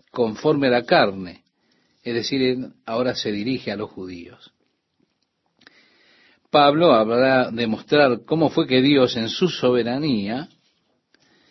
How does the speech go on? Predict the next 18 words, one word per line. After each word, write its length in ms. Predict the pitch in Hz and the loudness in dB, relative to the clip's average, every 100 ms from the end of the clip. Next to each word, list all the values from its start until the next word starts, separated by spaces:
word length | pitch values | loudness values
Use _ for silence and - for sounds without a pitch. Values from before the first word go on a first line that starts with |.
| _ _ | _ _
su 200 | - - | -20 -14
soberanía 640 | 101 101 107 131 135 113 - _ _ _ _ _ _ _ | -10 -8 -4 0 2 2 -4 _ _ _ _ _ _ _
por 120 | 101 | -8
los 120 | 95 - | -8 -4
tiempos 380 | 143 120 110 - | -2 -2 -6 -10
presentes, 960 | - 113 - 180 120 95 92 110 - _ _ _ _ _ _ _ _ _ _ _ _ | -8 -4 0 2 2 -2 -10 -16 -16 _ _ _ _ _ _ _ _ _ _ _ _
ha 140 | 117 | -4
dejado 400 | 120 - 156 147 | -4 2 4 6
a 60 | 123 | 6
un 200 | 120 143 | 4 4
lado 380 | 185 160 143 131 | 6 6 8 6
a 80 | 110 | 4
los 140 | 117 | -2
judíos 580 | - 131 151 151 160 156 | -2 0 2 4 4 2
como 240 | - 135 | -2 0
nación, 680 | 147 151 - 160 180 190 160 _ _ _ _ _ _ _ _ _ _ _ | 0 0 2 2 2 -4 -10 _ _ _ _ _ _ _ _ _ _ _
los 180 | 117 113 | -8 -6
dejó 640 | 107 113 127 120 98 - | -6 2 4 4 0 -8